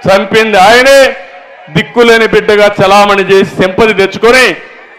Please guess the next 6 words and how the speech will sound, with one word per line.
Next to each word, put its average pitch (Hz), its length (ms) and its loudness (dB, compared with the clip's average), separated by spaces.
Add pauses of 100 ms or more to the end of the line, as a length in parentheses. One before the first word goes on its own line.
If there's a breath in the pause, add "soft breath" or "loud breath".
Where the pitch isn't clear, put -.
(300)
కోడి 226 300 2
కత్తి 214 340 -2
డ్రామా 185 400 2
ఆడి 220 520 2 (680)
ఓట్లు 214 400 2
సంపాదించాడు. 170 880 -2